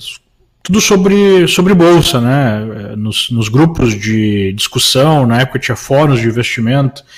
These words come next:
em alguns, é, em alguns, algumas corretoras, e aí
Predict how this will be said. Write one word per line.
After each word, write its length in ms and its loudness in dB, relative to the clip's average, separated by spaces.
em 200 0
alguns, 840 -2
é, 560 -12
em 140 -2
alguns, 880 -2
algumas 320 0
corretoras, 840 -2
e 120 0
aí 420 0